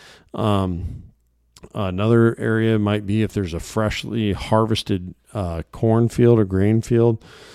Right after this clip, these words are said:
Uh, that's another great place to set up. And even there, you can, like, kinda tuck yourself,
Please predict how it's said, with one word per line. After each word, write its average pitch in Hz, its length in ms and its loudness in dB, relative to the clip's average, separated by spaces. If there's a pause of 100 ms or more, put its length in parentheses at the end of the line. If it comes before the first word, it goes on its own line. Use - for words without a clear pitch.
(220)
Uh, 104 380 2
that's 95 280 -4
another 123 260 4
great 120 260 4
place 123 240 2
to - 120 -4
set 120 280 2
up. 117 260 2
And 90 180 -2
even 104 300 0
there, 104 260 2
you 104 200 0
can, 98 240 -2
like, 90 240 -6
kinda 98 240 -2
tuck - 320 -2
yourself, 107 560 0